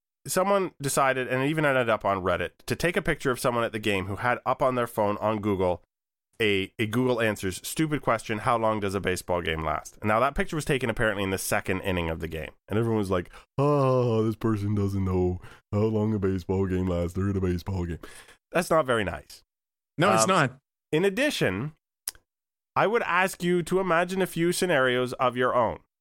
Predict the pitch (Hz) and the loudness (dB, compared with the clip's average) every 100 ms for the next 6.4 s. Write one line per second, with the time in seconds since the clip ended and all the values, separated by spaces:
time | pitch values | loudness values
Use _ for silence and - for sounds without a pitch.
0 | - 175 254 220 - 170 160 156 - - | -4 -2 0 -2 0 0 2 0 -2 -6
1 | 120 165 220 196 185 - 147 147 135 131 | -2 0 2 2 0 2 2 2 -2 0
2 | 139 139 131 120 - 135 127 120 123 117 | 0 2 0 0 0 -2 0 -2 -2 -2
3 | - 113 95 78 - _ _ _ _ _ | -2 0 0 0 -8 _ _ _ _ _
4 | _ _ _ _ _ _ _ - 131 208 | _ _ _ _ _ _ _ -2 2 2
5 | - _ _ _ _ _ _ _ _ _ | 0 _ _ _ _ _ _ _ _ _
6 | _ _ _ 107 | _ _ _ -2